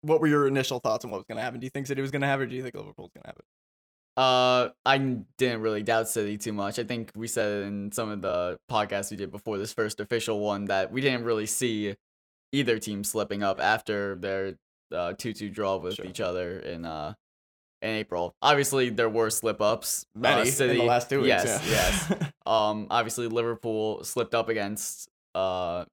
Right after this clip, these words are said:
Speaker 2: Tottenham at home, and City slipped up against West Ham.
Speaker 1: Mm-hmm.
Speaker 2: So clearly, there was the possibility, but I just didn't think it would be the case.
Speaker 1: Well, as we hit one minute, we will announce the Pedro Neto goal. The first goal of Championship Sunday happened in the third minute to make it one nothing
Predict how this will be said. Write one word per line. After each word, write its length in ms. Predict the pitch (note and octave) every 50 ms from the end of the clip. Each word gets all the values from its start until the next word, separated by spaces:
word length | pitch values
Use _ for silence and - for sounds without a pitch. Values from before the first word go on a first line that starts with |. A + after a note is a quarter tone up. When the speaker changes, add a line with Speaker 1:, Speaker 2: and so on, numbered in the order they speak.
| _ -
Speaker 2:
Tottenham 460 | C3 C3 B2 G2+ A2 B2 A#2+ A#2+ A#2
at 100 | A2+ A2
home, 400 | B2 A#2 A2+ A2 A2 A2+ A2+ A2+ - _ _ _ _ _ _ _
and 520 | - F#2+ G2 F#2+ F#2 F#2 F#2 F2+ F2+ D#2+ - _ _ -
City 320 | - - B2+ A2+ G#2+ G#2+
slipped 220 | - A2+ G#2 - G2+
up 100 | G2 G2
against 260 | F#2 F2+ F2+ - -
West 300 | G#2+ A#2 A2 A2+ - -
Ham. 320 | A#2 G#2+ G#2 G#2 G#2 G#2
Speaker 1:
Mm-hmm. 140 | - - - -
Speaker 2:
So 160 | - C3 B2
clearly, 320 | B2+ D#3 E3+ D#3+ D3+ C#3
there 160 | C3 B2+ B2+ A#2+
was 120 | A#2+ A2
the 60 | A#2
possibility, 640 | - C3 A#2+ A2+ A2+ A2 G#2 G#2 G2+ G2 F#2 F#2 F#2
but 100 | G2+ F2+
I 100 | F#2 F#2+
just 180 | E2+ F2 - -
didn't 220 | E2 D2+ C#2+ C#2+
think 240 | - D#2 D2 F#2 - _ _ _ _ -
it 60 | -
would 100 | - -
be 120 | - E2 -
the 80 | B1+
case. 400 | - - - - - - - - _ _ _ _
Speaker 1:
Well, 140 | - C#3+ D3
as 140 | D#3 C#3 D3
we 80 | D3+
hit 100 | D#3+ D3+
one 180 | C#3 C#3+ C#3+ C#3
minute, 200 | C#3 C3+ C#3 B2+
we 100 | C3 C#3
will 160 | C3+ B2+ B2+
announce 280 | B2 B2 B2 B2 C3 -
the 80 | - C3
Pedro 260 | - C3+ B2+ C3+ B2+
Neto 320 | B2 B2 A#2+ - C3 A#2
goal. 380 | A#2+ A#2+ B2+ A#2+ A#2+ D3+ D3+ -
The 80 | - A#2
first 280 | - - C3 B2 - -
goal 260 | B2+ B2 B2 B2 A#2+
of 80 | B2 - _ -
Championship 480 | - C3 A#2+ - A#2+ B2 - B2 A#2+
Sunday 280 | - B2 B2 B2 B2 B2
happened 240 | C#3+ A#2+ B2 B2 B2+
in 80 | C3
the 80 | B2+ B2+
third 260 | - C3 B2+ C3 B2+
minute 240 | C3 B2+ C3 C#3+ -
to 80 | - C#3+
make 160 | B2 B2 B2+
it 100 | A2 -
one 220 | A#2+ C#3 C3+ C3+
nothing 400 | C3 B2 B2+ - A#2+ B2 B2 B2+